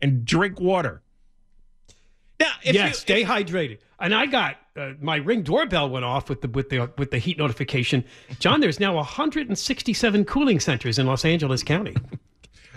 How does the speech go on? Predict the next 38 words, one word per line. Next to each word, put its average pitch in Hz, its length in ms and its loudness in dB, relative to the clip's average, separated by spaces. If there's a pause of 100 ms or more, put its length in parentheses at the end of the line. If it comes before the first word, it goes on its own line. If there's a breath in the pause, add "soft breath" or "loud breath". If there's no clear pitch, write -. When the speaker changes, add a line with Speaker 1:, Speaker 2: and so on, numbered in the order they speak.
Speaker 1:
But 269 100 4
Speaker 2:
Access - 360 -2
to 180 160 0
free 233 360 0
indoor 220 320 2
air-conditioned 208 580 0
facilities. 233 680 -2 (220)
Speaker 1:
Uh, 185 60 4 (120)
uh, 180 80 0 (240)
overwhelmingly, 214 800 2 (100)
the 123 280 2
elderly 160 420 2
are 160 60 2
the 151 80 2
ones 151 400 2
who 135 160 2
keel 143 320 0
over 143 240 2
in 127 80 2
the 123 80 2
heat. 135 340 2 (640)
But 240 180 2
I 226 100 0
gotta 240 280 -2
ask 196 300 -2
you, 104 100 0 (240 soft breath)
how 294 300 -2
do 370 80 -6
you 320 160 -4
live 175 400 0
to 165 100 -2
be 147 240 2
elderly 120 680 -2 (280)
without 147 420 2
knowing 143 400 0
what 131 260 0
to 135 80 -2
do? 113 300 0